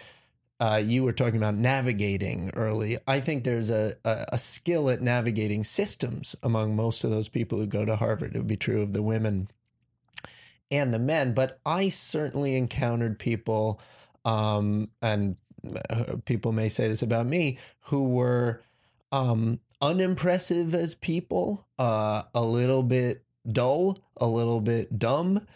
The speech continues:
um, wildly smart as well, but in, in pretty much the same ratios as, uh, I would encounter at, at your average mall if I could collect those people. I think we sort of fall into those types. And when you ask about women,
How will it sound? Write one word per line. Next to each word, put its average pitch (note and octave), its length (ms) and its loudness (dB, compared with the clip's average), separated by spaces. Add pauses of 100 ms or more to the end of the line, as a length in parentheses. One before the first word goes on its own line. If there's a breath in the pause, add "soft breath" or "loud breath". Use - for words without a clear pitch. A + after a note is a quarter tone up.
(280 loud breath)
um, A2+ 440 2
wildly G#2+ 560 2
smart C3+ 500 2
as B2 160 0
well, D3+ 460 2 (260 loud breath)
but E3+ 240 -2
in, F3 360 0
in D#3+ 240 0
pretty F4+ 400 -2
much F4 260 -2
the A#3 100 -2
same F#3 400 2
ratios E3 1000 0 (400 soft breath)
as, C#3 680 0 (160)
uh, A#2+ 380 2
I C3+ 160 2
would C#3+ 220 0
encounter C#3 520 0
at, C3+ 300 0
at C3+ 220 0
your C3 160 2
average B2+ 360 0
mall B2+ 600 0
if A#2 180 -4
I A2+ 120 0
could A#2+ 320 -4
collect A2+ 320 0
those F#2+ 240 -2
people. G2 260 -2
I C#3 100 0
think E3+ 220 -2
we D#3+ 80 2
sort C#3+ 240 0
of C3+ 100 0
fall D3+ 360 0
into C#3+ 160 -2
those B2+ 180 0
types. A2+ 300 -2
And A2 100 0
when A2+ 100 0
you A#2+ 120 2
ask B2+ 160 0
about B2+ 180 2
women, B2+ 400 0